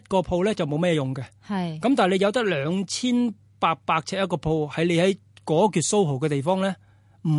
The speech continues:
Speaker 1: 係好多地方有咁大嘅鋪。
Speaker 2: 嗯。
Speaker 1: 所以如果啲人要搵大鋪嚟講，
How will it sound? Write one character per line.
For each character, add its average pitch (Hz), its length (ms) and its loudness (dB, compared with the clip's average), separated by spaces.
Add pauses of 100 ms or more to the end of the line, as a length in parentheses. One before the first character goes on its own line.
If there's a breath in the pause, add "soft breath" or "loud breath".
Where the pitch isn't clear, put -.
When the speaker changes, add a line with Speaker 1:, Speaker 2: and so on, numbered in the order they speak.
Speaker 1:
係 165 200 2
好 208 360 2
多 226 220 2
地 160 160 0
方 190 140 0
有 160 100 0
咁 147 280 -2
大 131 160 -4
嘅 135 120 -4
鋪。 135 180 -6 (140)
Speaker 2:
嗯。 226 460 0
Speaker 1:
所 254 160 4
以 185 100 4
如 143 60 -2
果 226 160 2
啲 254 60 2
人 190 120 4
要 170 80 0
搵 165 240 0
大 160 180 2
鋪 151 240 0
嚟 135 120 -2
講， 165 260 -2